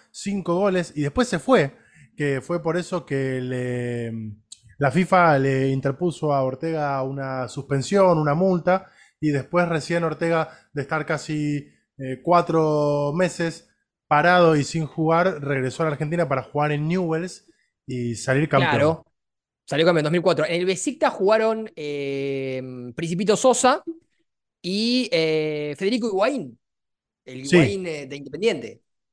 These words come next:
Speaker 1: Sí, el que salía en la foto fumando. Lo segundo que tengo para
Speaker 2: Claro.
Speaker 1: decirte es que cuando vos me estabas hablando de Emirhan Delibas, yo
Speaker 2: Sí.
Speaker 1: estaba pensando en el turquito Ham, que se llama justamente Emir Ham. Eh,
Speaker 2: Mirá.
Speaker 1: el,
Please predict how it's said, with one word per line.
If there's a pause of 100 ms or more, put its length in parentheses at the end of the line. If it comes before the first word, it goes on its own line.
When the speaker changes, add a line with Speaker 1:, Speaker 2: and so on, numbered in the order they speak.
(320)
Speaker 1:
Sí, (320)
el
que
salía
en
la
foto
fumando.
Lo
segundo
que
tengo
para (100)
Speaker 2:
Claro.
Speaker 1:
decirte
es
que
cuando
vos
me
estabas
hablando
de
Emirhan
Delibas, (420)
yo
Speaker 2:
Sí.
Speaker 1:
estaba
pensando
en
el
turquito
Ham,
que
se
llama
justamente
Emir (100)
Ham. (560)
Eh,
Speaker 2:
Mirá.
Speaker 1:
el,